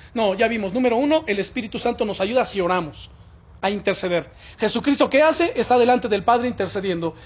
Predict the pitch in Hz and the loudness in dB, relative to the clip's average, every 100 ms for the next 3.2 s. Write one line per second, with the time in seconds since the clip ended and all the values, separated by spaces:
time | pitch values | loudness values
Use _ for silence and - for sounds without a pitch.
0 | - - 392 453 - 277 220 220 226 320 | -14 -2 0 0 2 2 2 0 2 2
1 | 320 302 240 220 294 285 285 254 277 277 | 2 2 2 2 0 2 2 0 2 2
2 | 269 233 233 247 262 254 226 269 285 302 | 2 0 -2 0 -2 -2 -4 -2 0 -2
3 | 381 | -4